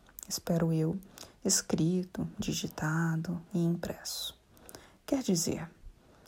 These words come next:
eu ainda padeço, embora me gabe de não padecer, da relação ritualística que o babaca do ser humano mantém com a palavra escrita.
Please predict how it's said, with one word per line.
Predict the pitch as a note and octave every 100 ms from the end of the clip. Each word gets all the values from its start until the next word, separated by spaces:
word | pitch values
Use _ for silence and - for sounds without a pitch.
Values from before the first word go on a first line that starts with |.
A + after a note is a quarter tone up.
| - - - - -
eu | A3+ A#3+ B3+
ainda | A#3+ B3
padeço, | B3+ B3+ A3+ F3 F3+ G3+ G3 - G3 F#3
embora | F#3 F#3 F3+ F3+ F3+
me | F3+
gabe | E3+ E3 F3 F3
de | F3
não | F3 E3
padecer, | E3+ E3 E3 - F3 G3 A3 - - - - - -
da | G#3
relação | G#3+ B3+ C4 - A3 A3
ritualística | G#3+ A3 A#3 A3 F3 F3 G3+ G3+ - - F#3 E3+ - - - -
que | - G#3+
o |
babaca | F#3+ F#3 E3+ E3+ F3+ F#3+
do | F3+
ser | F3+ - F#3
humano | F3 E3 E3 F3
mantém | E3+ E3+ - E3
com | E3 E3+
a |
palavra | E3 D#3+ D#3+
escrita. | E3 - - - - -